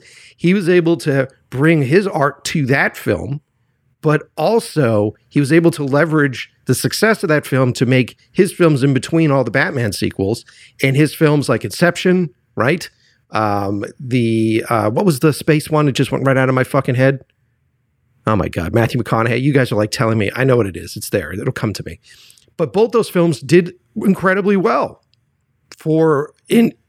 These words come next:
quote unquote, indie director, an indie mindset, sort of an auteur director's mindset. He was able to make really successful movies in the interim to the point where he was transitioning from, like, "Hey, look, it isn't just the brand name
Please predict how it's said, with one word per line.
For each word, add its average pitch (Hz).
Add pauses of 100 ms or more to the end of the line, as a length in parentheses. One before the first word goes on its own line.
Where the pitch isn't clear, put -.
(260)
quote 190
unquote, 165
indie 175
director, 143 (540)
an -
indie 185
mindset, 156
sort 151
of 135
an 135
auteur 143
director's 120
mindset. 98 (280)
He 175
was 185
able 175
to 151
make 143
really 147
successful 135
movies 120
in 117
the 127
interim 139 (260)
to 196
the 208
point 240
where 147
he 165
was 180 (240)
transitioning 196
from, 151
like, 135
"Hey, 139
look, 139
it 117
isn't 139
just 127
the 123
brand 120
name -